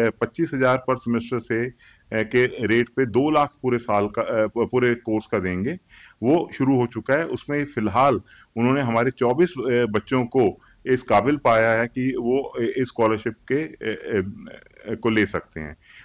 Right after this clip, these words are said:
और अगले, अ, अ, selection process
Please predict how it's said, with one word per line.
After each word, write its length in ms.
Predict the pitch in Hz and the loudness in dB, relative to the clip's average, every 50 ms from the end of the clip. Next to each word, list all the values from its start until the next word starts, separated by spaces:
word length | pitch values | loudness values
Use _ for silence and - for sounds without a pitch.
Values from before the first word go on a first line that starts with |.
| - _ 113 | -6 _ 2
और 160 | 120 131 - | 2 2 2
अगले, 280 | 135 113 135 160 160 | 2 0 2 0 0
अ, 300 | 156 147 - 131 123 123 123 - _ _ _ _ - | 0 -2 -2 -2 -2 -2 -2 -6 _ _ _ _ 0
अ, 360 | 117 117 113 - - 123 117 | 0 2 2 0 0 -2 -2
selection 400 | 104 - 135 - - - - 135 | 0 0 -2 -2 -2 -2 -2 -4
process 380 | 127 - 117 107 - 135 139 | -2 -2 -6 -4 -4 -4 -4